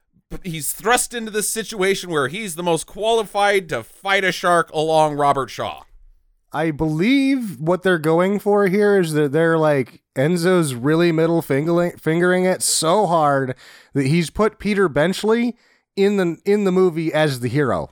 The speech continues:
Speaker 1: Right, right, exactly.
Speaker 2: The only person that can kill Jaws is the guy who wrote the book.
Speaker 1: Yeah, he's Peter, uh, uh, Table Lee instead of Benchley.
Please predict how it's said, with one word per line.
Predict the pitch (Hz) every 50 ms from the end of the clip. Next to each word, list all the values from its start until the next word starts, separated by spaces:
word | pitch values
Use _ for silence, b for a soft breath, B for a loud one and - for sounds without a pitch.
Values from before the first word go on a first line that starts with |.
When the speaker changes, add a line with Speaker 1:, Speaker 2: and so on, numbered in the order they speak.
| _ - _
Speaker 1:
Right, | 160 196 196 196 196 202 226 - _ -
right, | 196 269 294 226 190
exactly. | 196 151 185 247 254
Speaker 2:
The | 190
only | 214 233 233 233
person | - - 220 233 220 - - 208 190 170 165 156 143
that | 143 160 160 -
can | - 165 151 135
kill | - 180 185 165
Jaws | 139 135 208 233 214 175 165 151 135 127
is | 131 165 139 127
the | 160 156
guy | 151 165 170 175
who | 151 170 165
wrote | 147 165 156 143 127 123
the | 143
book. | 127 117 156 120 - - - - _ _ _
Speaker 1:
Yeah, | 151 180 156
he's | 143 170 180 165 -
Peter, | - - 233 233 214 202 190 165 - - _ _ _ _ _ _ -
uh, | 151 151 147 143 139 135 135 - -
uh, | 139 127 127 123 117 113 113 113 110 - _
Table | - - 170 165 151 143 131 113 98 90 85 85
Lee | 87 85 80 73 71 69 67 _ _ _ _
instead | 92 - - 107 98 92
of | 87 85 95
Benchley. | 110 107 104 - - 90 76 78 73 -